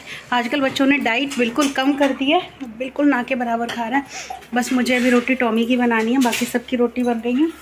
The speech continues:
मैं भी खाऊंगी, फिर हम जाएंगे walk पे थोड़ी देर के लिए, क्योंकि आजकल बहुत मुश्किल हो रहा है यार। Peak time है गर्मी का, पीक time।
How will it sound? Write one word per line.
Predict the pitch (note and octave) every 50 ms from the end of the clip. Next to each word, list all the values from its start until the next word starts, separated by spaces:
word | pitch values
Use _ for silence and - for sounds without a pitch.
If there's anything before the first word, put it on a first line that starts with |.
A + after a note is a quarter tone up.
| - - A#3
मैं | A3+ A3+ A3+ A3
भी | A3+ B3+
खाऊंगी, | - B3 B3 A#3 A#3+ C4+
फिर | C4 B3 C4 A3+
हम | A3 A3+ A3+
जाएंगे | A3+ A3 G#3+ G#3+ G#3+ A#3
walk | A3 G#3 G3+ F#3+ F#3+ - -
पे | - A3+
थोड़ी | A3+ A#3 A3+ A3+
देर | A3 A3+ A3 G#3 -
के | A#3 A#3
लिए, | A#3 B3 C4+ C4 - - - - - - - - - - - -
क्योंकि | - A#3 A3+ A#3 A#3
आजकल | A#3 A#3 A3+ - C#4+ B3
बहुत | G#3 - - A3+ A3 A3+ A#3 B3 A3+
मुश्किल | A#3 A3+ A3+ - - B3 A3+ A3+
हो | A3 A3
रहा | G#3+ G#3+ G#3+
है | G#3 G3+
यार। | G3+ G#3 G#3 G3 F#3+ - - - -
Peak | D#4 D#4+ D#4+ - - -
time | B3 A3 G#3+ G3+ G3+
है | F#3+
गर्मी | F#3+ G3 F#3+ F#3 F#3+ G3
का, | A3+ A3+
पीक | A3+ A3+ A#3 - C4 C4 G#3+ - - - G#3+
time। | G3 F#3 F#3